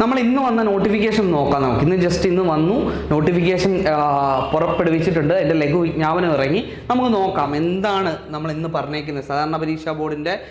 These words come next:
ലഘു വിജ്ഞാപനം എന്താണെന്ന് നോക്കാം. വിജ്ഞാപന തീയതി ഇരുപത്തഞ്ച് പതിനൊന്ന് രണ്ടായിരത്തി ഇരുപത്തിനാലാണ്. ഓൺലൈൻ അപേക്ഷ സമർപ്പിക്കേണ്ട അവസാന തീയതി എന്നാ? പത്ത് ഒന്നിനാണ്. പത്ത് ഒന്നിനാണ് ഓൺലൈൻ ആപ്ലിക്കേഷൻ, ആ, ആ, നമുക്ക് കൊടുക്കേണ്ട അവസാന തീയതി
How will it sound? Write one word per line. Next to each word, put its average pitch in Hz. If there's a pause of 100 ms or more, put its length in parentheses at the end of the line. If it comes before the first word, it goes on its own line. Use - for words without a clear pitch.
(200)
ലഘു 170
വിജ്ഞാപനം 185
എന്താണെന്ന് 160
നോക്കാം. 185 (220)
വിജ്ഞാപന 185
തീയതി 180
ഇരുപത്തഞ്ച് 185
പതിനൊന്ന് 170
രണ്ടായിരത്തി 160
ഇരുപത്തിനാലാണ്. 156 (400)
ഓൺലൈൻ 185
അപേക്ഷ 175
സമർപ്പിക്കേണ്ട 165
അവസാന 170
തീയതി 160
എന്നാ? 156
പത്ത് 185
ഒന്നിനാണ്. 165
പത്ത് 147
ഒന്നിനാണ് 165 (300)
ഓൺലൈൻ 180 (280)
ആപ്ലിക്കേഷൻ, 170
ആ, 160
ആ, 151
നമുക്ക് 151
കൊടുക്കേണ്ട 160
അവസാന 180
തീയതി 165